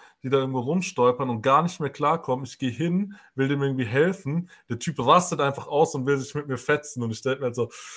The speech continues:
ja, weißt du was, du, dann verreck einfach so gleich in wenigen Minuten in deiner eigenen Kotze, du fieser Typ.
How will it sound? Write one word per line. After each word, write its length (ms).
ja, 240
weißt 220
du 60
was, 240
du, 240
dann 160
verreck 400
einfach 340
so 380
gleich 540
in 300
wenigen 280
Minuten 320
in 100
deiner 220
eigenen 320
Kotze, 360
du 240
fieser 440
Typ. 220